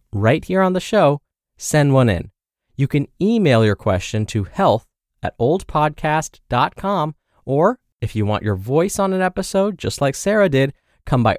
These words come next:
old podcast dot com slash ask. Right on that page, you can record straight from your computer's microphone. It's really easy, and you could even play back your message and do retakes before sending it in.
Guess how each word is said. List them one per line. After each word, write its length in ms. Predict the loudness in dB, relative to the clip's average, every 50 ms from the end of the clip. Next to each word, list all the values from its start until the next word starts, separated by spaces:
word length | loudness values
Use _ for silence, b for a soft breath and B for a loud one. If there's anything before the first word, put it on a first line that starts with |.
| -2 _
old 340 | 0 0 2 0 -2 -2 -6
podcast 800 | -6 -2 0 0 0 -2 -4 -4 -2 -2 0 -2 -4 -6 -14 _ _ _
dot 320 | 0 0 0 0 -2 -6 -8
com 400 | -6 -4 -4 -2 -4 -4 -6 -10 _ _
slash 440 | -12 -6 -4 -2 -2 -2 -4 -10 -8 -4
ask. 440 | -2 -2 -2 -4 -6 -10 -18 _ _ _ _ _ _ _ _ _ _ _ _ _
Right 220 | 0 0 2 2
on 100 | 2 2 0
that 160 | 0 -2 -2
page, 380 | -2 0 0 0 -2 -4 -6
you 100 | -8 -8 -6
can 140 | -6 -6 -6
record 380 | -6 -4 -2 0 0 0 0
straight 420 | -4 -8 -6 0 0 0 0 0 -2
from 180 | -2 -2 -2
your 100 | -2 -2
computer's 420 | -4 -4 -2 -2 -2 -2 0 0 0
microphone. 600 | 0 0 0 -2 -4 -2 2 2 2 2 0 -2 _ _ _ _ _
It's 160 | -8 -6 -6
really 440 | -6 -8 -4 2 4 6 6 4 2
easy, 560 | 0 -4 -4 -2 -2 0 0 0 -2 -2 -2 0
and 100 | 2 2
you 80 | 2
could 140 | 0 -4 -4
even 300 | -2 -2 0 0 -2 -4
play 380 | -4 -8 -6 -2 0 2 2 2
back 320 | 2 2 2 2 0 -2
your 100 | -4 -2
message 520 | -2 -2 -2 -4 -2 -2 -2 -2 -2 -6 -4 -2
and 140 | -2 -2 0
do 160 | -2 -2 -2
retakes 640 | -2 -4 -4 -4 -4 0 0 0 0 0 -4 -10 -10
before 360 | -10 -10 -2 2 2 2 2
sending 320 | 2 0 0 2 2 0
it 80 | 0 0
in. 200 | 0 -2 -2